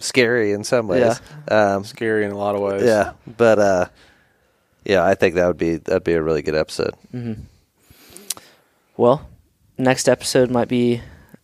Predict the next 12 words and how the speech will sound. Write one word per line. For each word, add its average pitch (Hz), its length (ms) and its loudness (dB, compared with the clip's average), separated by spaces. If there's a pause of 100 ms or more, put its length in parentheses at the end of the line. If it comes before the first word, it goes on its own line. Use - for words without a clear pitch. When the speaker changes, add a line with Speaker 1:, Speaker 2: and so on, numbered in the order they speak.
(220)
Speaker 2:
coming 117 240 0
from 113 520 0 (140)
Michigan. 113 600 -4 (800)
Speaker 3:
Potentially. 113 460 0 (1300)
We'll 107 120 -12
see. 107 160 -2 (580)
I'm 123 80 2
gonna 135 100 2
bring 135 180 4
it 117 80 -2
with 107 140 2
me, 98 180 -6